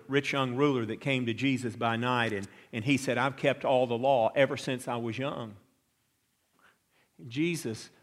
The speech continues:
read his heart. He knew what his weakness was. He knew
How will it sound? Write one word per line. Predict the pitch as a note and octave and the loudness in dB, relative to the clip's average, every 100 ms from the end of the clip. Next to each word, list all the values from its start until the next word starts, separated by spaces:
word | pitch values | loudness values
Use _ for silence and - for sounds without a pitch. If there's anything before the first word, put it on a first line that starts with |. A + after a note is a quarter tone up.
| _ | _
read | B2 C3 B2 | 0 2 2
his | A2+ | 0
heart. | - D#3+ B2 G#2 - - _ _ _ _ _ _ _ _ _ _ _ _ _ _ _ | -4 0 0 0 -6 -16 _ _ _ _ _ _ _ _ _ _ _ _ _ _ _
He | F#3+ G#3+ | 4 6
knew | G3+ A3+ B3 | 6 6 6
what | G3 F3 | 4 4
his | D3+ | 2
weakness | D#3+ A#3 B3+ E3+ C3 - | 4 4 2 0 -2 2
was. | C3 A#2+ | 4 4
He | F#3 A3+ | 4 6
knew | A#3+ C4+ | 6 6